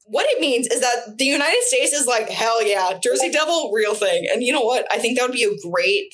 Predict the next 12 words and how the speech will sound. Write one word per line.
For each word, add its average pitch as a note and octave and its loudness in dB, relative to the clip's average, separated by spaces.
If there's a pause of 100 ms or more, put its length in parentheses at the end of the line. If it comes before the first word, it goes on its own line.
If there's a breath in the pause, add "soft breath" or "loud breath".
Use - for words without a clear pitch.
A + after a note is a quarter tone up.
thing F#3+ 0 (340 loud breath)
for, F#3+ 0
um, F#3 0 (380)
an G#3+ 0
enemies G3+ 2
to G#3+ 0
lovers, G#3 0
for G3+ 0
it E3 0
to A3+ -2
be, G3 0
like, F#3+ 0